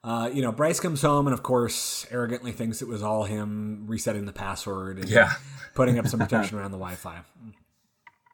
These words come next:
Speaker 1: And that's when Jaslyn gets another alert. And this time it's a woman.
Speaker 2: Mm-hmm.
Speaker 1: Uh, and, and, you know, uh, I don't know. This, yeah, y-, you're wondering.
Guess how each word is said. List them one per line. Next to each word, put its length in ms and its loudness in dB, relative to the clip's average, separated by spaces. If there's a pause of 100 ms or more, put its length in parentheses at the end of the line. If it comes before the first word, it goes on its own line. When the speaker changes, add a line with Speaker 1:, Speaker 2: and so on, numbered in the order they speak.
(260)
Speaker 1:
And 100 -4
that's 200 0
when 100 2
Jaslyn 280 0
gets 140 -4
another 260 -2
alert. 380 -12
And 120 -8
this 120 -2
time 220 -6
it's 260 -6
a 80 -6
woman. 360 -6 (320)
Speaker 2:
Mm-hmm. 460 -2 (680)
Speaker 1:
Uh, 280 -2
and, 180 2
and, 440 -2
you 120 -2
know, 300 -2 (260)
uh, 80 -6 (580)
I 120 0
don't 120 2
know. 300 -6
This, 360 -4
yeah, 340 -4
y-, 260 -14 (100)
you're 240 -4
wondering. 640 0